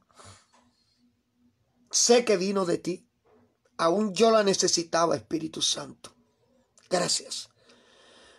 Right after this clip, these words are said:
por edificarme, por edificar mi familia, por edificar mis hermanas, mis hermanos.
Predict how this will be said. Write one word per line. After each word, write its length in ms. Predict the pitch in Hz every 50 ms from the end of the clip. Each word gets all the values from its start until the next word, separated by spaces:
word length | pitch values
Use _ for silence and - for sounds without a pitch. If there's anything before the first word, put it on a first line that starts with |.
| _ _ _
por 160 | - 208 202
edificarme, 800 | 202 180 175 165 - 165 160 - - 190 196 202 202 202 196 185
por 160 | - 175 170
edificar 540 | 175 165 170 170 170 170 170 185 175 180 185
mi 100 | 202 190
familia, 600 | - - 156 147 156 196 214 214 208 202 180 170
por 140 | - 190 180
edificar 560 | 180 175 170 165 165 - 165 165 - 180 185
mis 220 | 202 202 180 - 180
hermanas, 580 | 160 151 - 165 190 185 196 208 196 180 156
mis 220 | 156 170 165 - -
hermanos. 680 | 170 156 151 165 190 214 240 254 254 233 - -